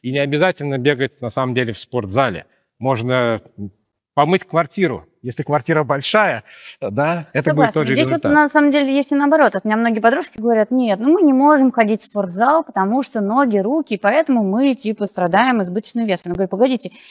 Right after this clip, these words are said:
Speaker 2: избыточный вес не связан со спортзалом. Спортзал влияет лишь на качество вашего тела, а чтобы не было лишнего веса, надо просто не есть".
Speaker 1: Не есть и двигаться. На самом
Speaker 2: Двигаться,
Speaker 1: деле,
Speaker 2: да,
Speaker 1: вот,
Speaker 2: это не про
Speaker 1: да.
Speaker 2: спортзал.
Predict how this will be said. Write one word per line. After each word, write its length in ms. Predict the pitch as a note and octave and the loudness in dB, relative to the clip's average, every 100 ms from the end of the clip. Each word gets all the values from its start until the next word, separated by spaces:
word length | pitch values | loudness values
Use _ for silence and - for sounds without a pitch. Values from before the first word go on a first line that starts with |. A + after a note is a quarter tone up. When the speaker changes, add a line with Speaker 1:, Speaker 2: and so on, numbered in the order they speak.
| - | -6
Speaker 2:
избыточный 520 | G3 A3 C4 - B3 | -2 0 -2 -2 0
вес 220 | C4 D#4 | 0 0
не 100 | C4 | 0
связан 420 | A#3 B3 C4 D4 C#4 | 0 2 2 2 -2
со 100 | C4+ | -2
спортзалом. 680 | - D4+ C#4+ B3+ E3+ E3+ _ _ - | 0 2 4 4 4 -2 _ _ -20
Спортзал 480 | - A3+ G3+ G#3+ | -2 0 6 6
влияет 340 | G#3 B3 B3+ B3 | 6 4 2 2
лишь 200 | B3 C4 | 0 0
на 120 | C4 | 2
качество 380 | E4 D#4+ - B3 | 2 0 0 2
вашего 360 | G#3+ - G3 F#3 | 2 0 -4 -4
тела, 340 | F#3+ E3 D#3+ | -6 -6 -6
а 100 | - | -6
чтобы 320 | - G#3 G3+ G#3+ | -4 -2 0 2
не 120 | A3 | 2
было 160 | G#3+ | 2
лишнего 340 | A3 A3 A#3 A#3 | 2 0 -2 0
веса, 260 | G#3 G3+ | -2 0
надо 200 | A3+ A3+ | 0 0
просто 300 | A3+ A3+ - | -2 -6 -2
не 160 | C4 C#4+ | 0 0
есть". 380 | D4+ G#3+ - - _ _ _ _ _ _ _ _ G#2+ | 0 -2 -8 -20 _ _ _ _ _ _ _ _ -10
Speaker 1:
Не 100 | A2 | -4
есть 260 | D#3 - | -4 -4
и 40 | B2+ | -4
двигаться. 480 | B2 A2+ A2 - - - - _ - | -2 -4 -6 -10 -20 -20 -20 _ -8
На 120 | A#2 | -4
самом 240 | A3+ F#3 | 2 4
Speaker 2:
Двигаться, 160 | C4+ D#3+ | 4 4
Speaker 1:
деле, 60 | C#3 | 4
Speaker 2:
да, 80 | A#3 | 4
Speaker 1:
вот, 80 | F#3+ | 4
Speaker 2:
это 120 | C4 | 4
не 140 | C#4 | 2
про 120 | - | 2
Speaker 1:
да. 60 | D4 | -4
Speaker 2:
спортзал. 600 | G#3+ D4+ D4+ E4+ F#3+ | -2 -2 0 2 0